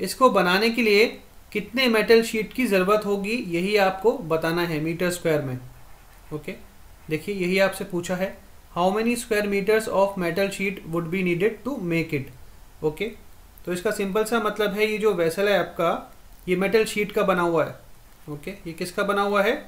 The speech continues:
Metal sheet का। ओके, तो बच्चों, समझने वाली बात ये है कि आपसे क्या पूछा है और आपको क्या निकालना है, कर्व्ड surface area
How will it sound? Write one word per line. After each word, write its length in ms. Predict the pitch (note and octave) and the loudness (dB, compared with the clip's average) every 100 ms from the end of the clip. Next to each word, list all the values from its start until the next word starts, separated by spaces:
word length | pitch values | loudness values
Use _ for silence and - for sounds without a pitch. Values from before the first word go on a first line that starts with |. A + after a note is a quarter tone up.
| - - - - - | -16 -20 -20 -20 -10
Metal 440 | E3 E3 D3+ F#3+ C#4+ - - - | -2 -2 2 0 0 -8 -20 -18
sheet 320 | - F#3+ E3+ | -8 -4 -4
का। 140 | - C#3+ - - - - - - - - - - - - - - - - - - - - - - - - | -4 -8 -8 -16 -20 -20 -20 -20 -20 -20 -20 -20 -20 -20 -20 -20 -20 -20 -20 -20 -20 -20 -20 -20 -20 -16
ओके, 200 | D3 - F#3 - - | -12 -10 -10 -10 -8
तो 60 | G3 | 0
बच्चों, 260 | G#3 A3+ D4 | 2 4 2
समझने 380 | B3 G#3 A3 B3+ | 2 2 4 4
वाली 200 | C4 C4 | 4 4
बात 300 | B3+ B3 A#3+ | 4 4 2
ये 240 | F#3+ A#3 | 0 2
है 260 | B3 G#3 G3+ B3+ - - - - | 4 2 2 -2 -8 -16 -16 -8
कि 100 | A3 | -6
आपसे 600 | - F3+ A#3+ - B3 A3+ C4 - - - | 0 4 4 4 6 6 6 -2 -18 2
क्या 160 | G#3+ A#3 | 4 4
पूछा 340 | A#3 A3 A#3 | 4 2 2
है 240 | G#3+ A3+ B3 - | 4 4 4 -2
और 100 | F#3 | 4
आपको 300 | G3 G3 G#3+ | 4 4 2
क्या 240 | G#3 G#3 G#3+ | 0 0 0
निकालना 360 | G3+ F#3+ F3+ E3+ | 0 0 0 0
है, 160 | D#3 A#2+ - - - - - - | -2 -6 -10 -20 -20 -20 -20 0
कर्व्ड 220 | E3+ F#3 | 4 4
surface 440 | F#3 G#3 A3 G#3+ - | 2 0 2 2 2
area 360 | E3 G3+ G3+ | 0 2 6